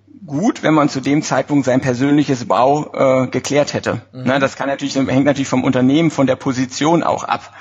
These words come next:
Speaker 2: Ja.
Speaker 1: Ne, also, ähm, ich habe jetzt auch keine, keine, äh, perfekte Antwort jetzt hier so aus der Hüfte, die ich schießen kann.
Speaker 2: Also immer dieses, dieses persönliche Wow, was du sagst, so welchen Mehrwert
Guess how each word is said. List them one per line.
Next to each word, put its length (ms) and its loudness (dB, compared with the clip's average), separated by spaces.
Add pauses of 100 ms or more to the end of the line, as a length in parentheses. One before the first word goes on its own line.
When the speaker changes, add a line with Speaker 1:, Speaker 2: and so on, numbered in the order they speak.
(380)
Speaker 2:
Ja. 100 -10
Speaker 1:
Ne, 120 -2
also, 300 0
ähm, 440 2 (580)
ich 80 -4
habe 80 -2
jetzt 100 -4
auch 140 2
keine, 260 4
keine, 360 2 (180)
äh, 360 -2 (120)
perfekte 460 0
Antwort 420 0
jetzt 160 -2
hier 100 0
so 100 2
aus 140 0
der 100 -2
Hüfte, 280 -2
die 160 0
ich 80 -4
schießen 320 0
kann. 300 0
Speaker 2:
Also 140 -4
immer 200 2
dieses, 300 -8
dieses 260 -8
persönliche 640 -2
Wow, 280 4
was 160 2
du 100 -4
sagst, 340 0
so 160 -4
welchen 280 -2
Mehrwert 360 4